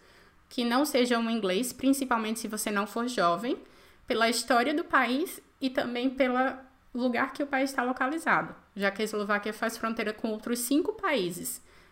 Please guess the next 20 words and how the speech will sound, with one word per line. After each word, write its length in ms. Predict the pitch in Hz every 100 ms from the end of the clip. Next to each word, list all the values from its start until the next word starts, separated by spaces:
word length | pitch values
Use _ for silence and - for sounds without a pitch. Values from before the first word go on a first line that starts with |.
| - 202
Polônia, 580 | 196 196 202 254 294
República 520 | 285 240 233 196 190 190
Tcheca, 580 | - 233 247 254 302 311 - - -
Ucrânia, 800 | 208 - 220 208 214 247 294 381 - -
Hungria 600 | 214 202 175 196 233 359 466 - - _ -
e 500 | 233 254 311 403 370 - - -
Áustria. 500 | 180 165 - - 190
Então, 440 | 185 214 202 202 -
é 100 | 233
muito 420 | 247 311 480 415
mais 220 | 330 320
comum, 420 | - 285 240 247
às 200 | 262 247
vezes, 480 | 190 185 202 247 233
você 260 | 214 214 220
encontrar 560 | 214 254 277 277 202
um 100 | 196
eslovaco 540 | 190 202 190 190 190 185
que 140 | -
fala 340 | - 214 208